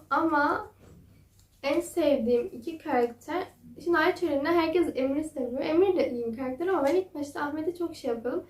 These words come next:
Ama kitabın sonlarında Ahmet'in yaptığı salaklıklardan dolayı da nefret de edemedim ama çok da sinir oldum ve kitabı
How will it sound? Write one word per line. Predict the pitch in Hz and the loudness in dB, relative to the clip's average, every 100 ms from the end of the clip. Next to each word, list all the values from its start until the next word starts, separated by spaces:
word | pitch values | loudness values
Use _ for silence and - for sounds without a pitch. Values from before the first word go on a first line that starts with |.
| - - - | -14 -14 -2
Ama | 370 | 0
kitabın | 359 370 349 | 0 0 0
sonlarında | 349 339 339 | 2 4 4
Ahmet'in | 311 311 320 | 2 0 -4
yaptığı | 320 320 302 | -4 -6 -8
salaklıklardan | 294 294 285 - 294 294 302 | -6 -6 -6 -4 -2 0 -2
dolayı | 262 240 247 | 0 0 0
da | 294 302 302 - _ _ - - | 0 -2 -2 -12 _ _ -20 -4
nefret | 269 311 320 - 359 - - _ _ - | 4 6 4 4 0 0 -12 _ _ -10
de | - - | -8 0
edemedim | 240 302 349 262 | 2 4 2 2
ama | 294 370 | 2 2
çok | 370 349 - | 0 -4 -4
da | |
sinir | 349 - 294 | -6 -4 0
oldum | 339 330 302 339 | 2 2 2 0
ve | 320 | 0
kitabı | - 302 294 311 320 | -4 -4 -2 -2 -4